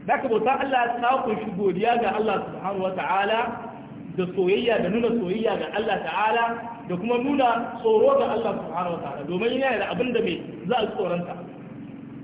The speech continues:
shi ne azabarsa da fushinsa. To, don haka, wannan gaba ta iyyaka na'budu ta kunshi wannan.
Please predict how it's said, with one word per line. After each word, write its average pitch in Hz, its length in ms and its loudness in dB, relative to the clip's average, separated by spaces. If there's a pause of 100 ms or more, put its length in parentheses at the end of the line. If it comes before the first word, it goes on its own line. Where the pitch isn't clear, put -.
(120)
shi 220 80 -6
ne 202 80 -2
azabarsa 185 500 0
da - 160 -6
fushinsa. 180 400 -4 (720)
To, 196 120 2
don 277 180 2
haka, 262 560 2
wannan 277 360 2
gaba 262 300 0
ta 226 140 2
iyyaka 285 640 4
na'budu 208 400 -2
ta 202 100 0
kunshi 202 240 -8
wannan. 151 240 -10